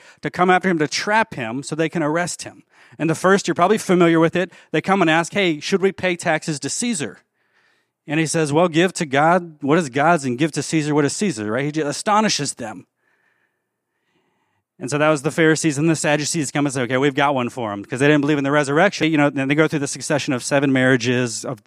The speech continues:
you know, the, the people keep dying and keep marrying the brothers. And I said, "If that's true, then who's gonna be, who's gonna be the husband and wife in,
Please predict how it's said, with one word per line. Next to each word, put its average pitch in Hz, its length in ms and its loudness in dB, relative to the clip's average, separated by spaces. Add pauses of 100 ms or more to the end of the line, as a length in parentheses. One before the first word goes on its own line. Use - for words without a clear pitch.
you 123 140 -2
know, 110 100 -2
the, 117 140 -8 (180)
the 135 100 -8
people 135 240 -4
keep 135 220 -4
dying 123 380 2
and 113 160 -4
keep 147 100 -2
marrying 127 220 -2
the 117 80 -4
brothers. 120 340 -4 (380)
And 151 60 -4
I - 20 0
said, 156 160 2
"If 156 60 2
that's 247 220 4
true, 208 280 6
then 151 160 4
who's 190 260 4
gonna 175 140 6
be, 147 240 4
who's 160 240 2
gonna 160 120 4
be 151 120 4
the 135 100 4
husband 131 260 0
and 123 60 -2
wife 123 220 0
in, 113 180 -6